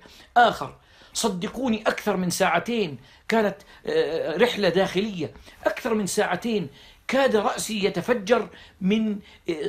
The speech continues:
يعني من، من، من، من سوء الرائحة التي زكمت أنفي طوال ساعتين، فما صدقت كيف انتهت الرحلة وكيف، وكيف غادرت، آه، مجلسي.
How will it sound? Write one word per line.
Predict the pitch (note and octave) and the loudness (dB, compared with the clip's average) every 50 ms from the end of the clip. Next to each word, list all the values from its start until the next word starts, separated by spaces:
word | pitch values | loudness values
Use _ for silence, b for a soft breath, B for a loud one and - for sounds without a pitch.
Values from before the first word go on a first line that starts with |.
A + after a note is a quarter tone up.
| - | -2
يعني | F#3 F3 F3 - F3 E3+ - E3+ F3+ F3+ F3 - | 0 0 0 0 0 -2 0 0 0 -2 -2 -2
من، | F3+ F#3 F#3 E3 | -2 -2 -2 -2
من، | F3+ F3 F3+ F3 E3 E3+ | -2 -2 -2 -2 -2 -4
من، | E3 E3 E3+ D#3+ D#3 D#3 | -4 -4 -4 -6 -8 -8
من | D#3 D#3 | -8 -6
سوء | C#3+ - A#3+ D#4+ E4 - C4+ | -6 -2 0 -2 0 0 0
الرائحة | G3+ F3+ G3 A#3 C4 A#3+ - G#3 C#3 - C3 B2 - B B B B B B B - | 0 2 4 4 4 4 2 0 -4 -4 -4 -6 -8 B B B B B B B -2
التي | G#3+ A3 A3+ A#3 G#3+ G3+ G#3 F#3 | 0 0 2 0 -2 -2 0 0
زكمت | F#3+ D4 D4 C#4+ C#4 C4 G#3+ - - - | 2 2 2 2 2 2 0 0 0 0
أنفي | D#4+ E4 C#4 - F#3+ G3 | 0 0 0 -2 -2 -4
طوال | G3+ - F3 G3+ A#3 A#3+ A#3+ G#3+ F3 | -2 2 2 4 4 4 2 0 0
ساعتين، | - G#3+ G#3+ D#3 F3 F3 - C4 C4+ A3+ E3+ B B B B B B - | 0 0 0 0 0 2 2 2 2 0 -4 B B B B B B 0
فما | - A3+ A#3 B3 B3 A#3+ A3 A3 - | 2 4 4 6 4 4 4 2 0
صدقت | - - A3 G#3+ F3+ D#3+ - D4+ - - - - - - b b b b b b b - | -2 -2 0 0 0 2 4 4 4 2 -2 -16 -18 -20 b b b b b b b 2
كيف | - B3 B3 A3+ - - G#3 G#3 G#3 G3+ - - b b b _ - | 4 4 4 2 0 2 4 6 4 4 2 -2 b b b _ -2
انتهت | G3 F#3 - - B3 - A3+ A3 A3 | -2 0 2 2 2 2 2 2 2
الرحلة | G#3 G#3 A#3+ B3 - G#3+ G#3 E3+ C3+ - B B B - | 2 2 0 -2 0 0 0 0 0 -2 B B B -6
وكيف، | F3 - - A3+ A#3 G3 - G3+ - F#3 | -4 -2 -2 -2 -2 -4 -4 -6 -4 -4
وكيف | F#3+ F#3 - A3+ A3+ G#3+ - G#3 G#3 G#3 G3+ B B B B - | -4 -2 -2 -2 -2 0 2 4 4 4 2 B B B B 0
غادرت، | D#3 F#3 F#3 F3+ F3+ F#3 E3 E3+ - F#3 | 2 2 4 4 4 2 0 -2 -2 -4
آه، | G3 F#3 F3 - B B B B B B - | -4 -4 -6 -8 B B B B B B -4
مجلسي. | E3+ F3 E3 G#3 B3+ B3 G#3 G3+ G#3+ G3+ - - D#3+ B2 | -2 0 2 4 4 4 2 0 -4 -4 -4 -4 -8 -12